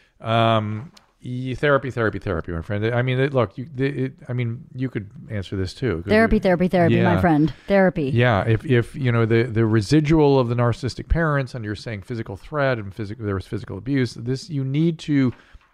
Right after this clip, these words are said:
Speaker 1: reform a connection with another human, and you won't do that unless a professional is finding their way into that connection. It just doesn't happen with all the defenses and stuff that you will have set up from what you've been through.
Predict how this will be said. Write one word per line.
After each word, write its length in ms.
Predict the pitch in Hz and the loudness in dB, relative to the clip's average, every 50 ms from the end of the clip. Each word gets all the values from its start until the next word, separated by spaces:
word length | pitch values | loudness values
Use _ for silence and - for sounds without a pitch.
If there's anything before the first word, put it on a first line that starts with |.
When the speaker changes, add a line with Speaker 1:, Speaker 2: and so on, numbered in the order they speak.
| _ - | _ -10
Speaker 1:
reform 960 | 131 113 120 139 156 175 180 180 - - - 165 156 151 143 139 139 131 131 | -8 -2 2 4 4 4 4 4 2 0 -2 -2 -2 0 0 0 0 0 -2
a 120 | 127 120 | -2 -4
connection 420 | 110 - 123 127 123 113 - - 123 | -4 -4 -6 -6 -6 -8 -8 -6 -6
with 100 | 113 110 | -6 -4
another 240 | 117 110 110 104 104 | -4 -4 -2 -2 -4
human, 540 | 98 - 143 147 147 127 104 92 90 95 - - _ _ _ _ _ _ _ - | -4 -2 0 0 2 2 2 0 0 -2 -6 -8 _ _ _ _ _ _ _ -6
and 440 | - 110 117 117 113 113 110 101 | -2 0 0 2 0 0 -2 -4
you 240 | 98 101 113 135 165 | -4 0 2 2 4
won't 300 | 175 208 220 220 202 151 | 4 4 4 2 2 2
do 200 | 123 170 196 180 | 2 2 4 4
that 260 | 131 110 101 101 104 | 4 4 4 4 4
unless 280 | 104 104 110 110 104 - | 4 2 2 2 0 -2
a 40 | 107 | -4
professional 600 | - 107 98 - 135 131 117 - - 123 107 101 | -6 -6 -2 0 0 0 0 0 -4 -4 -2 -2
is 220 | 98 95 90 - | -2 -4 -6 -10
finding 500 | - - - - 117 117 117 113 110 107 | -18 -16 -8 -4 -2 0 2 2 2 2
their 160 | 107 107 101 | 2 2 2
way 280 | 98 104 104 101 98 104 | 2 2 2 2 0 0
into 220 | 113 107 104 101 | 0 0 0 0
that 200 | 95 92 87 - - | 0 -2 -2 -4 -8
connection. 420 | - 95 90 85 - - - - | -10 -10 -10 -10 -10 -14 -16 -14
It 60 | 82 | -12
just 240 | 87 95 98 92 104 | -10 -10 -10 -10 -8
doesn't 280 | 110 123 117 113 113 95 | -8 -8 -6 -6 -8 -8
happen 480 | 90 98 92 95 92 - 95 85 85 - _ _ _ _ _ _ | -8 -8 -8 -8 -10 -10 -14 -16 -16 -18 _ _ _ _ _ _
with 160 | 104 104 98 | -12 -10 -8
all 120 | 104 98 | -8 -8
the 100 | 92 98 | -8 -8
defenses 480 | 92 - - 113 107 101 - - 95 92 | -12 -10 -8 -6 -6 -6 -8 -12 -16 -16
and 100 | 95 87 | -16 -16
stuff 240 | - - 95 87 - | -12 -12 -12 -12 -12
that 100 | 98 98 | -14 -16
you 80 | 95 92 | -14 -10
will 120 | 95 92 | -8 -8
have 120 | 92 85 - | -8 -8 -8
set 240 | - - 101 92 | -10 -10 -8 -6
up 220 | 92 92 90 - - | -6 -6 -6 -8 -10
from 180 | - 92 90 | -14 -16 -14
what 160 | 90 85 - - | -14 -14 -14 -14
you've 80 | 80 | -14
been 120 | 82 85 - | -14 -14 -12
through. 300 | - - 92 82 73 | -8 -8 -6 -6 -6